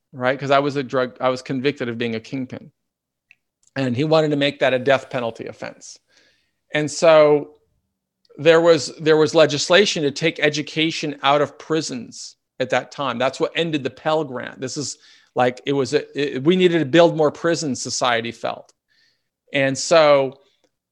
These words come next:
so the warden was exercising the mandate that, that, that he's just a, you know, he's the head of the prison,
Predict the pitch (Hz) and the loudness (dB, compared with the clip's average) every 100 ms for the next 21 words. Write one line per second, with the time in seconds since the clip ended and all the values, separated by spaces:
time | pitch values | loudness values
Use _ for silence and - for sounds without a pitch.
0 | _ _ _ _ _ - - 170 156 151 | _ _ _ _ _ -2 4 6 6 4
1 | - - 151 151 151 214 269 214 151 143 | -4 -10 -2 0 4 6 6 4 0 0
2 | 147 - - _ _ _ _ _ 165 170 | 0 -2 -14 _ _ _ _ _ -2 -2
3 | - 175 185 165 147 160 151 156 175 254 | -2 0 4 4 2 -2 0 2 2 2
4 | 185 120 - - 143 139 - 139 135 135 | 0 -2 -4 -6 -2 -2 -2 0 0 -2
5 | 131 127 196 - 165 165 - 160 151 147 | -8 -6 -6 -2 0 0 0 -4 -4 -4
6 | 143 135 143 160 139 139 151 196 180 143 | -2 -2 -2 -4 -2 -2 2 2 2 0
7 | - 262 277 220 170 | 0 0 2 -2 -4